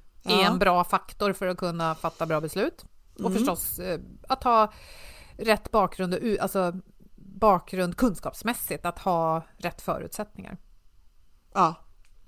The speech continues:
Speaker 2: Såklart, såklart. Och att jag tänker att, eh, bakgrund är inte jättedramatiskt att fråga om intelligens.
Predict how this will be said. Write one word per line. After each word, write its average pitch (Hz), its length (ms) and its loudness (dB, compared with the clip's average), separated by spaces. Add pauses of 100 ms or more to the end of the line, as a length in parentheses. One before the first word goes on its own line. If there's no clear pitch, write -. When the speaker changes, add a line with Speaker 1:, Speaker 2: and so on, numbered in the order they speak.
(680)
Speaker 2:
Såklart, - 520 -4 (160)
såklart. - 400 -2
Och 180 180 -4
att 180 200 0
jag 175 120 -2
tänker 165 580 -2 (480)
att, - 280 -4
eh, 160 180 0 (300)
bakgrund 202 560 4
är 180 40 0
inte 170 200 -2
jättedramatiskt 165 840 -2
att - 60 -4
fråga 156 300 0
om 156 100 -2
intelligens. 175 800 -2